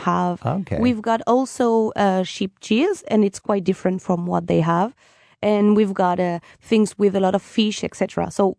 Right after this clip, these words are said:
Speaker 1: we have the same product, but we transform them in a different
Speaker 2: Okay,
Speaker 1: way.
Speaker 2: so if I'm going to Basque Country and I'm just going to San Sebastian, I'm just gonna eat tapas and have the, uh,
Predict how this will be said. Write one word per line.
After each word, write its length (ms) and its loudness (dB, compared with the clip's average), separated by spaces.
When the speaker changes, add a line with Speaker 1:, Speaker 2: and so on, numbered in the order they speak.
Speaker 1:
we 1000 0
have 260 -4
the 80 2
same 240 0
product, 440 -4
but 200 -4
we 200 4
transform 500 -4
them 140 -2
in 60 0
a 40 -2
different 340 -4
Speaker 2:
Okay, 260 0
Speaker 1:
way. 60 -8
Speaker 2:
so 320 0
if 240 -2
I'm 200 0
going 420 0
to 540 0
Basque 420 -6
Country 340 -2
and 160 -2
I'm 140 -2
just 180 -2
going 200 -2
to 80 -4
San 200 -2
Sebastian, 480 -2
I'm 120 2
just 180 -2
gonna 160 -2
eat 180 -8
tapas 640 -4
and 180 -2
have 260 -4
the, 180 0
uh, 120 -2